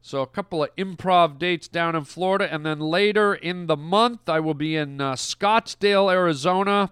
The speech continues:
Beautiful club called the House of Comedy, February twenty-fifth to the twenty-eighth. Great venue, brand new club, awesome place. And then, uh, going over into March, March tenth to the, uh, thirteenth,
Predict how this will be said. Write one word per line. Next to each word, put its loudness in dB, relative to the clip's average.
Beautiful -2
club 0
called -2
the -4
House -2
of -8
Comedy, -2
February 0
twenty-fifth -4
to -4
the -2
twenty-eighth. -4
Great 0
venue, -4
brand -2
new 0
club, -2
awesome -2
place. -4
And -2
then, -2
uh, 0
going 0
over 0
into 0
March, 2
March -2
tenth -6
to -8
the, -2
uh, 2
thirteenth, -6